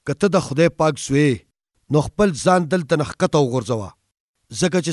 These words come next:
صحیفې وایي چې هغه به ستا په هکله خپلو فرښتو له حکم ورکي او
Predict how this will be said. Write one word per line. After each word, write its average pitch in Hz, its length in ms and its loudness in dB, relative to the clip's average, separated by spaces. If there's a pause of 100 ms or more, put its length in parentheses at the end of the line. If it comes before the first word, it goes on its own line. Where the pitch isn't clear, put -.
صحیفې 156 340 2
وایي 151 240 2 (420)
چې - 160 -6
هغه 147 160 -2
به 165 100 0
ستا 180 260 0
په 131 200 -2
هکله 139 320 -4 (680)
خپلو 214 340 2
فرښتو 165 540 0
له 131 80 2
حکم 156 320 0
ورکي 131 340 -2 (800)
او 160 100 0